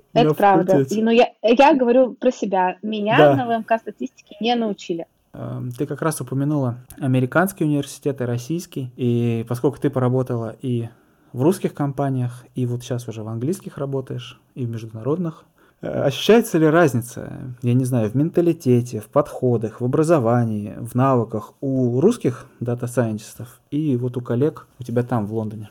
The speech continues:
Speaker 1: Да, есть на самом деле одно отличие. Мне кажется, наши разработчики, наши дата-сайентисты из постсоветского пространства часто имеют очень крутые технические скиллы, но не очень хорошие с-, то, что называется софт-скиллы, то есть то, как они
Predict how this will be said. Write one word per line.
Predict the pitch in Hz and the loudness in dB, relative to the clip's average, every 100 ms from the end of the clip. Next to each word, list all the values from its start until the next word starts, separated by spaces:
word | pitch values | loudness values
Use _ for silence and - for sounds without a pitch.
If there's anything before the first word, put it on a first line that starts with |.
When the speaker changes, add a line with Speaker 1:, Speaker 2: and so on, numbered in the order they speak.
| _ - | _ 0
Speaker 1:
Да, | 208 208 | 6 8
есть | 196 202 240 | 8 6 2
на | 214 | 0
самом | - 202 185 | 0 0 0
деле | 190 185 | 2 2
одно | 185 196 | 2 0
отличие. | 185 - 294 - 233 180 | 0 2 2 6 4 4
Мне | 196 190 | -2 -2
кажется, | 202 202 _ 196 | 0 -2 _ -2
наши | 190 208 208 - 190 180 - - | 0 0 0 -2 0 0 -4 -8
разработчики, | 196 185 185 247 320 - 214 | -4 -2 4 4 4 0 0
наши | 190 185 185 | 0 0 -2
дата-сайентисты | 175 - 214 277 277 233 196 | -2 0 2 2 0 -4 -6
из | - | -2
постсоветского | 202 - 190 190 - 180 | -4 -2 -2 -2 -4 -4
пространства | 180 180 196 233 262 - 196 - _ _ - | -4 -4 2 2 0 -2 -4 -4 _ _ -2
часто | 208 202 - 185 - - _ _ _ - | 2 2 0 -2 -2 -10 _ _ _ -2
имеют | 202 202 196 | 0 2 2
очень | 202 - | 0 0
крутые | 185 190 202 190 | -8 0 0 0
технические | 196 240 330 - - 233 | -2 -2 -2 -2 -2 -2
скиллы, | - 214 190 165 - _ | -2 -2 2 0 -2 _
но | 175 208 208 214 208 196 196 _ | -2 2 2 4 6 4 0 _
не | 220 208 | -2 2
очень | 214 233 - | 4 2 2
хорошие | 208 208 208 190 190 - _ - _ | 4 4 2 0 -2 -6 _ -20 _
с-, | 196 - | -12 0
то, | 214 | -2
что | - 214 | 0 -2
называется | 196 202 202 - | 2 2 2 0
софт-скиллы, | 208 196 _ - - 175 170 | 0 0 _ -8 -4 0 0
то | - 170 | 0 -4
есть | 175 _ _ | -6 _ _
то, | 202 | -2
как | - 202 | -2 -4
они | 196 190 185 | -4 -2 -6